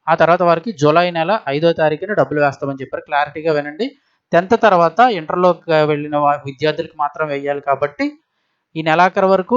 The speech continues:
కాలేజీల నుంచి డేటా తీసుకుంటారు, ఎంతమంది జాయిన్ అయ్యారు, ఆ తర్వాతే డబ్బులు అయితే వేస్తారు. అలాగే ఒకటో తరగతి చదివే విద్యార్థులందరి డేటా కూడా ఈ నెలాఖరు వరకు తీసుకోవడం జరుగుతుంది. ఎందుకంటే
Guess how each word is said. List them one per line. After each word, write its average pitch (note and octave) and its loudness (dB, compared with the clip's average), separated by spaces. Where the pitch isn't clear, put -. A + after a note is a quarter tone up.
కాలేజీల F3+ 2
నుంచి F#3 -8
డేటా D#3 2
తీసుకుంటారు, D3+ -6
ఎంతమంది D3 -8
జాయిన్ C#3 -4
అయ్యారు, C3 -12
ఆ D3 2
తర్వాతే D#3 2
డబ్బులు D3+ 0
అయితే C#3 -2
వేస్తారు. B2+ -6
అలాగే F#3 2
ఒకటో E3+ 4
తరగతి G3+ 0
చదివే G3 2
విద్యార్థులందరి F3+ 2
డేటా F3 -2
కూడా F3 2
ఈ F#3+ -6
నెలాఖరు E3 0
వరకు E3 -2
తీసుకోవడం D#3+ -4
జరుగుతుంది. C#3+ -4
ఎందుకంటే E3 -4